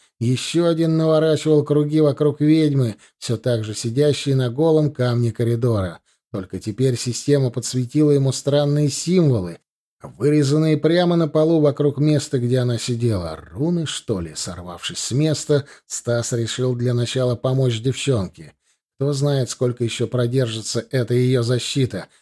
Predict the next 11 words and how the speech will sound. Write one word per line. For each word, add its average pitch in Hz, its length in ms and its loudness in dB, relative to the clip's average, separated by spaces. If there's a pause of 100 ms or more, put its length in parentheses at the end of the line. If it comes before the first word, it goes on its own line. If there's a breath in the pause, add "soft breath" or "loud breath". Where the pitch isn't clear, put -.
(140 soft breath)
а - 100 -10
после 160 380 -2
уже 147 260 2
расправиться 135 680 0
с - 80 -4
недобитком. 131 960 0
Прямо 117 340 -4
сейчас 127 480 -2
нет 143 240 0
времени 147 480 2
выискивать 123 760 -2